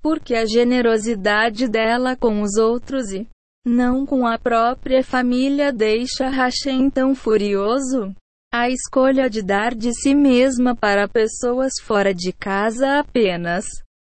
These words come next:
acentua a maneira pela qual ela negligencia a própria família. Sua generosidade na rua prova que ela é capaz de dar, capaz de agir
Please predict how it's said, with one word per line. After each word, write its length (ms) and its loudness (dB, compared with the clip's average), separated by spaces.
acentua 800 0
a 40 -2
maneira 640 0
pela 360 0
qual 300 4
ela 300 2
negligencia 1080 0
a 40 -2
própria 640 0
família. 840 0
Sua 440 -2
generosidade 1300 2
na 260 0
rua 420 -4
prova 580 0
que 160 -4
ela 220 2
é 80 2
capaz 540 -2
de 180 -2
dar, 480 -2
capaz 600 -2
de 140 -2
agir 580 -2